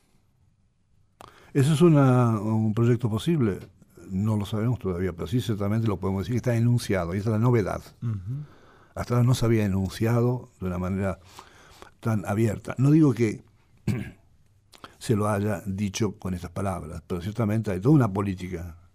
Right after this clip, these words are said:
Speaker 1: que apunta a poder penetrar con políticas sociales en el mundo de los sectores populares que por muchos años acompañó al peronismo.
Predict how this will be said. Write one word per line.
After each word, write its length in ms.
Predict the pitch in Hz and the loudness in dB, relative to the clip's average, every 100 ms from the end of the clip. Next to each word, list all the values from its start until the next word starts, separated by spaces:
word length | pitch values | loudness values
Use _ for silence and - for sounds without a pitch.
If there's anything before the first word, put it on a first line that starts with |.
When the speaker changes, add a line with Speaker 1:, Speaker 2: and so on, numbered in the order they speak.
| _ - | _ -4
Speaker 1:
que 80 | |
apunta 560 | 113 - 127 135 131 127 | -4 0 0 2 0 -2
a 380 | - 104 110 - _ _ _ - - _ | -4 -2 -4 -8 _ _ _ -20 -20 _
poder 360 | - 98 104 98 | -4 0 0 -2
penetrar 800 | - 120 107 92 113 127 - _ _ _ _ _ _ _ _ _ _ _ _ _ _ _ _ _ _ - - | -2 0 0 -2 -2 -2 -6 _ _ _ _ _ _ _ _ _ _ _ _ _ _ _ _ _ _ -20 -4
con 160 | 120 | 0
políticas 480 | 113 123 143 127 110 | 4 6 6 4 2
sociales 720 | - - 123 123 143 147 - _ _ - _ _ _ _ - - - - | -2 0 2 2 2 -2 -10 _ _ -20 _ _ _ _ -20 -20 -12 -2
en 120 | 113 | 2
el 80 | 120 | 6
mundo 240 | 135 139 | 6 6
de 60 | 113 | 4
los 60 | |
sectores 320 | 104 104 120 | 2 2 2
populares 360 | 110 101 117 123 | 2 0 2 2
que 100 | 110 | 0
por 160 | 98 104 | 0 0
muchos 300 | 117 117 110 | 2 0 0
años 240 | 110 101 | 0 0
acompañó 440 | 95 95 90 95 | 0 -2 -2 -2
al 80 | 90 | -2
peronismo. 500 | 87 82 78 85 104 | -4 -8 -8 -12 -16